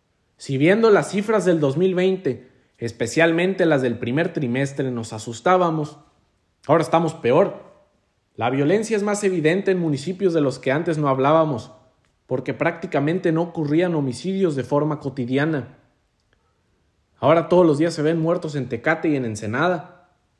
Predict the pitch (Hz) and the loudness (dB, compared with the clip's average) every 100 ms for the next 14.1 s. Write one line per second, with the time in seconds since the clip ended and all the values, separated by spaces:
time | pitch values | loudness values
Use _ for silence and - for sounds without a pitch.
0 | _ _ 117 151 143 135 151 202 196 - | _ _ -8 -4 -2 0 2 2 2 2
1 | 185 190 - 160 139 127 170 175 160 156 | 0 0 -2 -2 -2 0 0 0 0 -2
2 | 160 175 151 120 120 139 170 160 123 - | 0 2 4 2 0 -2 -4 -10 -14 -6
3 | 135 156 180 143 113 107 127 160 156 - | -2 0 2 0 0 0 0 0 -2 -6
4 | 110 135 147 147 131 107 107 110 139 147 | -4 -2 0 -2 -6 -6 -4 -2 -2 -2
5 | 131 113 107 110 101 - 143 170 160 - | -4 -8 -10 -8 -8 -6 -4 -4 -6 -12
6 | _ 139 180 180 139 - _ _ _ _ | _ 0 0 -2 -8 -10 _ _ _ _
7 | - 113 127 117 123 180 196 190 160 151 | -6 -2 -2 -2 -2 -2 2 2 2 -2
8 | 143 131 117 120 165 175 185 - 139 160 | -2 -2 -2 -2 -2 0 -2 -2 -4 -4
9 | 160 175 165 127 117 135 180 170 135 117 | -4 -2 -2 0 0 2 0 0 -2 -2
10 | 131 131 120 123 117 135 139 147 - - | -2 -4 -4 -4 -2 0 0 -2 -4 -12
11 | _ _ _ _ _ _ _ _ _ _ | _ _ _ _ _ _ _ _ _ _
12 | _ _ _ _ _ _ _ _ _ _ | _ _ _ _ _ _ _ _ _ _
13 | _ _ _ _ 110 123 143 165 147 - | _ _ _ _ -6 0 2 2 -2 -10
14 | - | -20